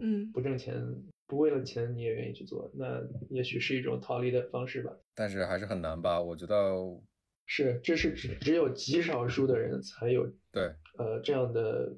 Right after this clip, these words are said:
Speaker 2: 这个特权
Speaker 1: 嗯。
Speaker 2: 来说这样的话。
Speaker 3: 对的，对的。其实工作对于大多数人来说，其实还是因为有工资赚嘛，对吧？大家都是普通人，都要养家糊口，都要养自己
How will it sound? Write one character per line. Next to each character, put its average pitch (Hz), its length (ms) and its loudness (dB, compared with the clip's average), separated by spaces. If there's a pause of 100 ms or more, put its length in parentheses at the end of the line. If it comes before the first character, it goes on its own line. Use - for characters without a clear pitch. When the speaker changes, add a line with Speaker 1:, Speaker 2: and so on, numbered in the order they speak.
Speaker 2:
这 117 180 -2
个 117 120 -6
特 - 240 2
权 - 200 -6 (180)
Speaker 1:
嗯。 220 260 -4
Speaker 2:
来 107 100 -2
说 117 220 -4
这 117 80 -2
样 123 100 -6
的 113 80 -10
话。 - 240 -14
Speaker 3:
对 107 160 2
的， 80 160 0
对 92 200 -2
的。 80 180 -2 (600)
其 - 160 -10
实 165 160 -6
工 180 220 -2
作 180 140 2
对 147 220 2
于 151 60 2
大 127 180 4
多 113 120 0
数 113 100 -8
人 87 180 -4
来 80 160 -4
说， 82 120 -12
其 82 140 -12
实 85 100 -12
还 80 160 -8
是 82 320 -12 (120)
因 - 80 -16
为 52 60 -12 (320)
有 90 140 -6
工 95 200 -8
资 131 120 -10
赚 123 200 -2
嘛， 78 180 -8
对 - 100 -12
吧？ - 120 -20 (320)
大 104 100 2
家 98 140 2
都 101 160 -4
是 95 180 -8 (120)
普 92 120 -12
通 113 180 -2
人， 92 240 -4 (160)
都 98 120 -4
要 90 180 4
养 80 220 -4
家 95 160 -2
糊 - 180 -10
口， - 260 -12
都 90 120 -4
要 90 100 2
养 78 220 -4
自 90 160 -10
己 - 180 -16